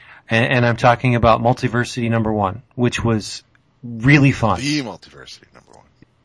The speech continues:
Speaker 1: It's, sorry, the Multiversity. It was, it was a lot of fun. And, and, and whatever he, um, whatever tweaks he did to the, to the Morrison method,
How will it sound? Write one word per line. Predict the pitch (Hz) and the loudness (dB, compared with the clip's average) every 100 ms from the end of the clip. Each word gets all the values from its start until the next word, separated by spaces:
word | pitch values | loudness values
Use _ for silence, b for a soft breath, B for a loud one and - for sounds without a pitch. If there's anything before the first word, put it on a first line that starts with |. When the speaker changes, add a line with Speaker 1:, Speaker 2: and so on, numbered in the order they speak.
| _ _ - | _ _ -4
Speaker 1:
It's, | 131 113 131 - | -2 -2 -4 0
sorry, | 131 110 | 2 0
the | 104 120 123 | -2 0 2
Multiversity. | 110 104 107 104 101 110 | 2 -2 -2 -2 -2 -4
It | 139 | 0
was, | 135 | 2
it | 160 | 2
was | 160 156 | 2 4
a | 131 | 2
lot | 117 120 120 120 120 - | 2 4 6 6 4 -2
of | 113 | -10
fun. | - 107 90 92 - | -4 -2 -4 -8 -8
And, | 110 | -6
and, | 117 120 113 110 104 B B B B | -4 -2 0 -2 -6 B B B B
and | 120 117 110 | 0 0 2
whatever | 123 131 143 156 156 147 | 4 4 4 2 0 -6
he, | 143 - 143 139 127 120 - 151 | -12 -4 -2 0 -2 -6 -12 -4
um, | 151 135 131 123 127 147 135 139 | 2 4 4 2 -4 -8 -14 -2
whatever | 131 139 151 | 0 2 0
tweaks | - 156 147 - | -2 -2 -2 -4
he | 143 | 0
did | 139 135 | 2 2
to | - | -2
the, | 123 123 - | -2 -2 -4
to | - | -4
the | 120 | 0
Morrison | 117 123 135 - 131 123 120 117 127 | 2 2 2 -2 -2 0 -2 -2 0
method, | 123 127 143 123 107 | 0 2 0 -2 -6